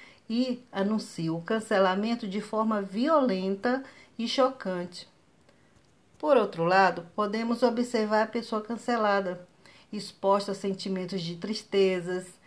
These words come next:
incertezas, confirmando então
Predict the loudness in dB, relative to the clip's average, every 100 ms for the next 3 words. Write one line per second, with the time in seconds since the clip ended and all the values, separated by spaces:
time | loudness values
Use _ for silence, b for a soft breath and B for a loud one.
0 | b b -6 -6 -4 -6 -6 0 2 4
1 | 0 -2 -6 -8 -20 b b b -4 -2
2 | 2 2 4 4 2 -2 -2 2 2 0